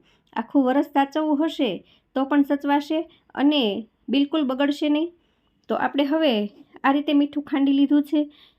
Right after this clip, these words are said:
તો અહીંયા અથાણામાં આપણે જેટલું જોઈએ એટલું મીઠું આપણે એમાં નાખવાનું છે. તો મીઠાનું પ્રમાણ આપણે અથાણામાં વધારે જ હોય છે.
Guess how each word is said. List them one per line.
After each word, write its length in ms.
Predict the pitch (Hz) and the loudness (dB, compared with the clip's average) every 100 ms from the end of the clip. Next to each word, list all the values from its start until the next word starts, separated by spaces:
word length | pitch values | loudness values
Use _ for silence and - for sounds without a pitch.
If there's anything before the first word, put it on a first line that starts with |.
| _ - | _ -4
તો 60 | 214 | 2
અહીંયા 320 | 311 311 269 | 2 2 0
અથાણામાં 520 | 294 320 320 302 269 | 0 2 4 4 2
આપણે 260 | 262 285 240 202 - _ _ - | 2 0 0 -2 -6 _ _ -4
જેટલું 300 | 247 285 277 | 0 2 0
જોઈએ 380 | 254 294 302 220 - | 2 2 2 0 -2
એટલું 260 | 262 277 277 | -2 2 4
મીઠું 280 | 285 285 277 | 4 2 0
આપણે 200 | 262 277 | 0 2
એમાં 200 | 277 285 | 4 4
નાખવાનું 400 | 254 262 294 294 | 0 0 2 4
છે. 180 | 285 349 339 _ _ _ _ 247 | 2 -4 -6 _ _ _ _ 0
તો 40 | |
મીઠાનું 420 | 254 277 294 311 311 | 2 2 2 0 0
પ્રમાણ 320 | 311 311 302 | 0 2 0
આપણે 200 | 294 294 | 0 0
અથાણામાં 500 | 285 285 302 302 285 | 0 0 0 2 0
વધારે 320 | 214 277 285 | 0 2 2
જ 100 | 285 262 | 2 4
હોય 200 | 294 294 | 2 2
છે. 200 | 320 | 0